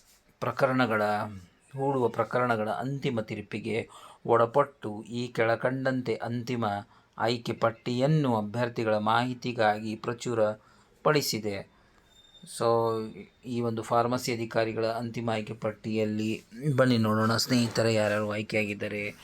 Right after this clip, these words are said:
ಯಾರ್ಯಾರಿಲ್ಲ. ಕಲ್ಯಾಣ ಕರ್ನಾಟಕ ಸ್ಥಳೀಯ ಬ್ಯಾಕ್‌ಲಾಗ್ ಹುದ್ದೆಗಳ ವಿವರ. ಒಂದನೇದು ಪೂಜಾ ಅಂತ ಹೇಳ್ಬಿಟ್ಟು, ಹ್ಮ್, ಕ್ಯಾಟಗರಿ ಒಂದು ಜನರಲ್ಲು. ಅನುಶ್ರೀ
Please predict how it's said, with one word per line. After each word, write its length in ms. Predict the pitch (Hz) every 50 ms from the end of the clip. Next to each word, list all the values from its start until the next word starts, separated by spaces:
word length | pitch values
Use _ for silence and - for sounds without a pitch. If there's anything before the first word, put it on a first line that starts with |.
| - - - - - _ -
ಯಾರ್ಯಾರಿಲ್ಲ. 480 | 110 110 113 113 110 107 107 110 110
ಕಲ್ಯಾಣ 440 | 110 - 107 110 110 117 117 113 117
ಕರ್ನಾಟಕ 500 | 104 - 107 104 110 110 110 107 98 110
ಸ್ಥಳೀಯ 500 | 110 - - - 120 127 127 123 113 110 107 107 107
ಬ್ಯಾಕ್‌ಲಾಗ್ 960 | 110 107 110 107 107 107 - - 123 127 127 123 117 113 110 107 113 110 - - - - - - - - - - -
ಹುದ್ದೆಗಳ 420 | 123 120 113 120 117 113 113 113
ವಿವರ. 320 | 110 113 113 110 113 107 107 107 110 - - _ _ - - 127
ಒಂದನೇದು 480 | 123 120 117 113 120 120 113 120 131
ಪೂಜಾ 480 | 127 - - 120 123 127 120 117 120 117
ಅಂತ 440 | 113 - - 98 117 120 113 110 117
ಹೇಳ್ಬಿಟ್ಟು, 500 | 113 110 110 110 110 107 - 120 123 139
ಹ್ಮ್, 920 | 151 147 - - - - - - - - - - - 120 113 113 110 107
ಕ್ಯಾಟಗರಿ 540 | 110 - 110 107 107 120 113 110 113 113 113
ಒಂದು 580 | 110 113 113 113 113 113 110 110 113 127 135 - - - - _ _ _ _ _ _ _ _ _ _ - - 120 117
ಜನರಲ್ಲು. 680 | 117 110 107 107 107 107 110 107 107 110 127 - - - - -
ಅನುಶ್ರೀ 760 | 120 120 127 135 127 - - 135 120 131 131 131 131 -